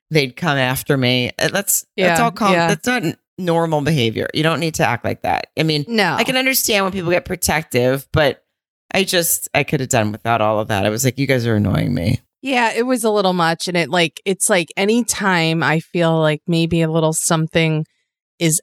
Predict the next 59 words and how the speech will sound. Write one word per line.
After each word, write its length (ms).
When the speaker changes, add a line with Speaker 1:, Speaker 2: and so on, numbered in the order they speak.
Speaker 2:
extra 560
because 440
there's 260
cameras 560
around, 380
it 100
just 260
makes 340
me 120
wanna, 240
like, 180
smash 560
my 80
head 240
into 160
the 80
sidewalk. 720
It 120
just 200
makes 280
me 80
feel 220
so 260
embarrassed 500
for 140
people. 480
Like, 180
I'm 140
sure 260
that 280
brother, 520
maybe 280
he 200
watched 480
it 120
back 240
and 60
was 120
like, 220
"Yeah, 160
I 40
look 200
tough." 320
But 120
chances 380
are 160
he 80
was 140
like, 180
"What 140
a 80
fucking 500
idiot. 320
I 80
look 180
so 200
stupid. 560
I 140
hope." 280